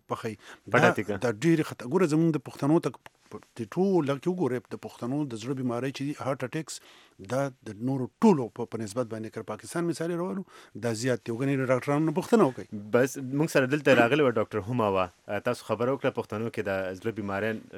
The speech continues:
Speaker 2: ډېرې زیاتې دي.
Speaker 1: مم.
Speaker 2: نو هغه راغلی وه چې موږ شوکت خان هم په پېښور کې ولې، آ، شوکت خان هم کې ده، نیوټریشنسټ ده.
Speaker 1: مم.
Speaker 2: نو هغه وایي چې م-، زه په لاهور کې وم اول. نو موږ لاهور کې چې هغه میټینګز به کېده، نو زه ناست وم.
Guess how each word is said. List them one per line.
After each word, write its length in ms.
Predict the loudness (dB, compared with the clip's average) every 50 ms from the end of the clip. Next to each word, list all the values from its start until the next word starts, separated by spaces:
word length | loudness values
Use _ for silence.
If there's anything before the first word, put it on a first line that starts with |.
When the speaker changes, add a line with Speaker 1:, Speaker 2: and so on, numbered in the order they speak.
| -14 -6
Speaker 2:
ډېرې 160 | -6 -4 -4
زیاتې 320 | -4 -2 0 -2 0 -2 -4
دي. 140 | -8 -6 -6 -6
Speaker 1:
مم. 200 | -8 -8 -8 -6 -2
Speaker 2:
نو 80 | 2
هغه 160 | 2 2 4
راغلی 320 | 4 2 2 2 2 0 2
وه 120 | 2 2
چې 120 | 0 0 -4
موږ 200 | -4 -4 -6 -6
شوکت 320 | -4 -6 -4 -2 -4 -6
خان 240 | -4 -4 -4 -2 -2
هم 60 | -2
په 100 | -2 -4
پېښور 340 | -6 -6 -8 -4 -2 -2 -2 -2
کې 100 | -2 -4
ولې، 280 | -2 -2 -2 -4 -4 -8 -10
آ، 80 | -10
شوکت 320 | -8 -8 -6 -6 -6 -8 -6
خان 180 | -6 -4 -4
هم 100 | -4 -6
کې 120 | -6 -6 -4
ده، 140 | -4 -4 -4
نیوټریشنسټ 640 | -6 -8 -8 -8 -8 -8 -8 -8 -10 -10 -10 -10
ده. 100 | -12 -12 -12 -14 -18 -18
Speaker 1:
مم. 80 | -16 -16 -16 -20 -20 _ -4
Speaker 2:
نو 100 | -2 0
هغه 160 | 2 2 4
وایي 160 | 2 2 2 0
چې 80 | 0
م-، 260 | 0 0 -2 -2 -6
زه 160 | -6 -4 -4 -2
په 140 | 0 0
لاهور 320 | 2 2 2 0 0 -2 -4
کې 100 | -4 -6
وم 160 | -6 -6 -6
اول. 280 | -6 -4 -6 -6 -8 -10 -16 _ _ _ _ -8
نو 80 | -4 -2
موږ 180 | -2 0 2 2
لاهور 280 | 2 2 2 0 -2
کې 180 | -2 -4 -6 -6
چې 340 | -6 -12 -20 -20 -14 -10 -10
هغه 140 | -8 -6
میټینګز 300 | -6 -6 -6 -6 -6 -6
به 100 | -6 -6
کېده، 220 | -6 -6 -6 -4 -2
نو 120 | -4 -4
زه 140 | -2 -4 -2
ناست 300 | 0 0 -2 -2 -4 -8
وم. 140 | -8 -8